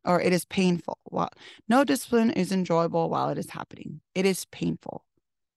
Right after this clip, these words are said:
It sucks. It hurts. But afterwards, there's a quiet harvest of right living for those who are trained in this way, for those who are disciplined in this way." A harvest, guys, of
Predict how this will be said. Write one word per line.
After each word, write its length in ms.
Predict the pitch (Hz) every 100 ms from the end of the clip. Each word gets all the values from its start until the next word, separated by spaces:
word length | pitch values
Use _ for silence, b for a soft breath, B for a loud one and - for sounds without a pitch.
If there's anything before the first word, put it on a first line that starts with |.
| _
It 160 | 170 170
sucks. 440 | - 73 - - -
It 140 | 170
hurts. 400 | 156 165 - - - B B B
But 100 | 175
afterwards, 960 | 175 233 269 202 170 160 160 - - - -
there's 200 | 180 165
a 60 |
quiet 520 | 170 - - 180 180 -
harvest 680 | - 170 165 - 185 - B B B
of 180 | 180 165 170 156
right 480 | 165 165 190 - - -
living 680 | - 165 185 - - - 160 _ b b _
for 180 | - 156
those 480 | 170 175 175 190
who 140 | - 175
are 100 | 185
trained 800 | - - 180 208 240 202 165 - -
in 160 | 170
this 240 | 175 - -
way, 280 | 180 160 160
for 100 | 185
those 220 | 196 202
who 80 | 214
are 80 | 180 160
disciplined 640 | - 226 - - - 170 165
in 120 | 170
this 240 | 170 - -
way." 240 | 123 123 B B B -
A 60 | 185
harvest, 640 | - - 208 208 180 -
guys, 300 | - 139 - B B -
of 200 | 180